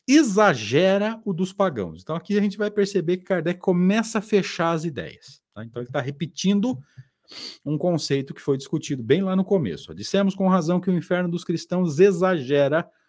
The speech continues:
o dos pagãos. No Tártaro, com efeito, vence os culpados, vence do verbo ver, tá? Pra aqueles que tão ouvindo, é, por exemplo, no Spotify e não tão vendo os slides,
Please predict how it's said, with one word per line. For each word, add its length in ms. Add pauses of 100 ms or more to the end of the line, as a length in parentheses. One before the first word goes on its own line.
(240)
o 60
dos 180
pagãos. 500
No 200
Tártaro, 640
com 260
efeito, 640 (440)
vence 520
os 120
culpados, 960
vence 400
do 100
verbo 320
ver, 440 (100)
tá? 240 (100)
Pra 100
aqueles 240
que 60
tão 120
ouvindo, 560 (680)
é, 80
por 220
exemplo, 320
no 80
Spotify 640 (920)
e 80
não 220
tão 220
vendo 320
os 120
slides, 640